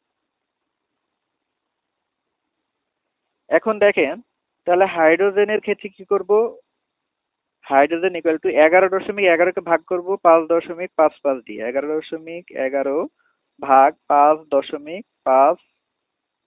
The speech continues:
পাঁচ। ভাগ করলে পাবো আমরা দুই দশমিক শূন্য শূন্য এক।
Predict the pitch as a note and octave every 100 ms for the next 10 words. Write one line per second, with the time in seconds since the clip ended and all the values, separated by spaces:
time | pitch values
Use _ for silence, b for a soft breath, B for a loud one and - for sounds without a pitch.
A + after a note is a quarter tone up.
0 | _ _ _ _ _ _ _ _ D3 A2
1 | - _ _ _ _ _ _ _ _ _
2 | _ _ _ D3 D#3 D#3 G3+ G3 F3+ F3
3 | F3 F#3+ - _ E3+ F3+ F#3 F3 E3+ E3+
4 | E3 G3+ _ _ _ _ - F#3 F#3 F3+
5 | F#3 F#3 F#3 F3 E3 E3 E3+ F3 - -
6 | C#3+